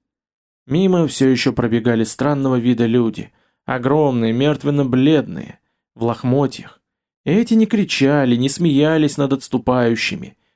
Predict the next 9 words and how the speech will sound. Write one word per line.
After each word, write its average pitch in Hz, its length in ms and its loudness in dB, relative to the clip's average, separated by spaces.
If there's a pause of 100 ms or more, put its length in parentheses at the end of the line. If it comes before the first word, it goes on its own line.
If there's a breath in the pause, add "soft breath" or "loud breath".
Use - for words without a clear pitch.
(120)
и 123 140 -2
деду 117 300 0
Тарасу 123 500 -2
стало 120 360 0
ещё 123 280 0
страшнее. - 640 -6 (720)
Над 123 140 -4
головой 127 400 2
грохотало. 117 800 -2